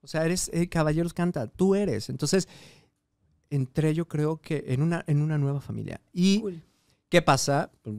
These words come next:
Speaker 1: Oye, vamos a grabar, vamos a grabar varios, varios, este, va-, varios sencillos. Entonces, viene Para Amarnos Más. Eh,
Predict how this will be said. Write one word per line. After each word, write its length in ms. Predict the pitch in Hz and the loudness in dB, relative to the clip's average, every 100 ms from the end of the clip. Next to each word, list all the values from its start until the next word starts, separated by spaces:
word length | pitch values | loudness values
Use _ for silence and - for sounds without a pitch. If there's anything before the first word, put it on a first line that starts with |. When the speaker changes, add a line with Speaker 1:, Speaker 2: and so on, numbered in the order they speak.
| 107 | -2
Speaker 1:
Oye, 280 | 135 143 131 | 0 2 2
vamos 280 | 120 151 | 0 -2
a 60 | 147 | -2
grabar, 640 | 131 120 123 120 117 - - _ _ _ _ _ - | -2 0 0 0 -4 -10 -20 _ _ _ _ _ -4
vamos 180 | 139 151 | -2 0
a 60 | |
grabar 280 | 143 135 143 | 0 0 0
varios, 340 | 139 135 - - _ | 0 -2 -4 -14 _
varios, 580 | 131 123 117 113 - - | -6 -4 -4 -6 -10 -12
este, 360 | 120 101 - 104 | -8 -8 -6 -6
va-, 180 | 107 113 | -6 -8
varios 220 | - 110 113 | -4 -4 -2
sencillos. 600 | 98 101 90 71 - - | -2 -4 -6 -8 -12 -14
Entonces, 540 | 127 117 120 110 - _ _ _ _ | -10 -6 -4 -4 -6 _ _ _ _
viene 260 | 120 120 | -2 0
Para 180 | 113 107 | 0 -2
Amarnos 300 | 104 107 123 | -2 -4 -4
Más. 300 | 143 135 165 - _ _ _ _ _ _ _ _ | -4 -4 -6 -18 _ _ _ _ _ _ _ _
Eh, 340 | - 98 92 | -8 -6 -4